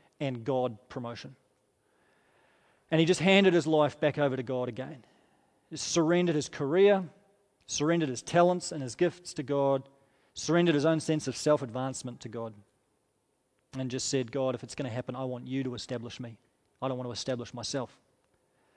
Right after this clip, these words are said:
He got back home after that and the phone was ringing. It was someone offering him an advertising contract. He got a couple of little jobs, and then through some contacts of some friends, he was offered a major government advertising contract.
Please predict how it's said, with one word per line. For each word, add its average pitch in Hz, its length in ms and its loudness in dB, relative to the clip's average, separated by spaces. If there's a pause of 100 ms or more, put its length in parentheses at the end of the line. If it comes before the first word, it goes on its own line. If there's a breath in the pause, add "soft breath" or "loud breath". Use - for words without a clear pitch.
(1040)
He 147 60 -2
got 214 180 8
back 190 140 8
home 196 240 6
after 165 200 6
that 156 120 6
and 139 60 0
the 131 60 -4
phone 175 240 2
was 165 120 -4
ringing. 123 280 -8 (1000)
It 151 60 -2
was 143 120 0
someone 160 240 4
offering 147 340 -2
him 131 100 -4
an 127 120 -8
advertising 147 460 -2
contract. 123 440 -10 (440 soft breath)
He 156 80 4
got 185 140 8
a - 20 0
couple 190 260 8
of 170 80 4
little 180 180 6
jobs, 185 460 6
and 180 140 0
then 185 80 4
through 214 200 2
some 170 160 -2
contacts 190 500 0
of 131 80 -8
some 147 140 -4
friends, 190 340 0
he 170 80 2
was 147 160 -2
offered 165 240 0
a - 20 2
major 151 400 2
government 139 460 0 (520 soft breath)
advertising 185 440 2
contract. 123 400 -10